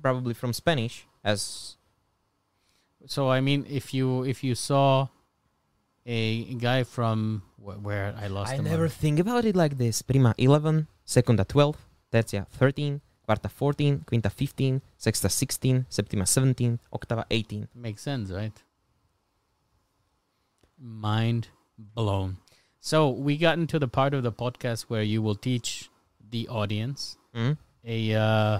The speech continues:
Speaker 2: a word, or actually an expression in this case.
Speaker 1: Yeah, I, I realized. I've got red ears.
Speaker 2: Do you?
Speaker 1: <laughs> Uh, okay,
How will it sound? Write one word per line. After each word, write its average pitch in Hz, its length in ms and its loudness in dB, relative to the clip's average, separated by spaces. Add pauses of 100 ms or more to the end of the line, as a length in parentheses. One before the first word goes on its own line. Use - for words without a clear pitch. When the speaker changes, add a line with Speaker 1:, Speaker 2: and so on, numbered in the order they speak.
(120)
Speaker 2:
a 107 100 0
word, 151 320 -2 (100)
or 123 240 0
actually 151 380 2
an 127 80 2
expression 117 500 -4 (100)
in 101 80 -6
this 92 140 -6
case. - 320 -18 (440)
Speaker 1:
Yeah, 98 200 -4
I, 101 260 -4
I 107 100 -4
realized. 101 460 0 (960)
I've 107 80 -6
got 104 140 0
red 110 240 -2 (300)
ears. 113 340 -4 (420)
Speaker 2:
Do 135 140 -18
you? 170 100 -12 (640)
Speaker 1:
<laughs> - 240 -8 (500)
Uh, 123 200 4 (260)
okay, 110 360 2